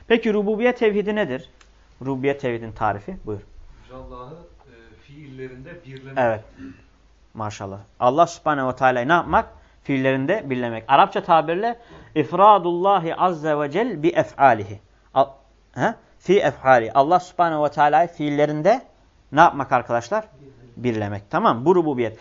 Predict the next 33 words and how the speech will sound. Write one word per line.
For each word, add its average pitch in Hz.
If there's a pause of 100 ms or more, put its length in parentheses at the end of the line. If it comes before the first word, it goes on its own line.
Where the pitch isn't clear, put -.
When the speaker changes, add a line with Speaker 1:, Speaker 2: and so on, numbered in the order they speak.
(160)
Speaker 1:
Mesela 208
ne 220
gibi 196
bir 156
fiilleri 139
var 127
Allah 120
Subhanahu 120
ve 110
Teala'nın 113
kendisine 113
has? 151 (500)
Yağmur 143
yağdırması, 139
rızık 127
vermesi, 135
öldürmesi, 127
diriltmesi, 127
alçaltması, 131
yükseltmesi 127
vesaire. 95 (360)
Tamam. 185 (300)
Buraya 175
kadar 185
anladık. 131
Bir 156
işgal 135
yok 101
inşallah. -
İkincisi 190 (320)
uluhiyet 156
tevhidi. 107 (200)
Tarifi? 180